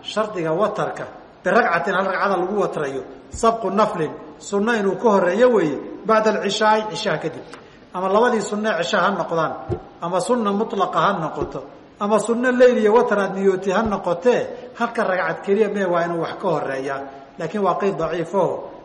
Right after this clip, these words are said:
adilada ka hor imanaya way. Wa yusannu waxaa sunno ah,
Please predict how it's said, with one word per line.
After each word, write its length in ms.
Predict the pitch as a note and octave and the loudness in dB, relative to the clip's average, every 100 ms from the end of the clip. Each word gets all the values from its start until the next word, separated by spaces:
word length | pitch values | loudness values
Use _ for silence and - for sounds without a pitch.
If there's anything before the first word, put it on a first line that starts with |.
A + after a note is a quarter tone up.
| - | -14
adilada 380 | F3 F3 G3+ F3 | -12 -2 0 0
ka 140 | - | 0
hor 120 | D3+ | -2
imanaya 340 | D#3 D#3+ D3 C3+ | -2 -4 -2 -2
way. 140 | A#2 - - - - - E3+ | -4 -6 -16 -20 -20 -14 -6
Wa 80 | |
yusannu 400 | D#3+ F#3 G#3 F3 | -4 -2 -2 -2
waxaa 220 | D#3 D3+ C#3+ | -4 -4 -6
sunno 300 | - F3 F#3+ | -6 -4 -2
ah, 160 | C#3 | -2